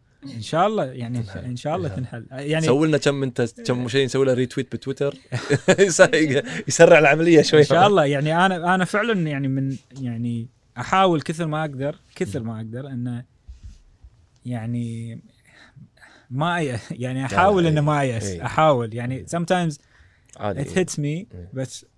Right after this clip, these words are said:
Speaker 1: أحاول إنه ما أيأس. يعني عشان كذي مستعد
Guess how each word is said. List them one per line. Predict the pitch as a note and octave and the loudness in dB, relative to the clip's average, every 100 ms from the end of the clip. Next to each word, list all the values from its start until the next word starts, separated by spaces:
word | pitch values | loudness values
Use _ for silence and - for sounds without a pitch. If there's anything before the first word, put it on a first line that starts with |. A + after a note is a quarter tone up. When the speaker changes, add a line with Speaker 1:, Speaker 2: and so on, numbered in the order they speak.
| B2+ | -14
Speaker 1:
أحاول | - E3 F#3 D#3+ | -2 2 2 2
إنه | C3+ | -2
ما | B2+ | -4
أيأس. | A#2+ A2 A2+ | -8 -10 -12
يعني | A#2+ - B2+ A#2+ A#2+ A2+ _ _ | -14 -12 -8 -6 -6 -10 _ _
عشان | B2 C3+ E3+ | -6 -2 -2
كذي | - G3 G#3+ F3 _ _ _ D3 - | 0 -2 -4 -8 _ _ _ -18 -12
مستعد | C#3 D3 - D#3 G#3 | -8 -6 -4 -2 -2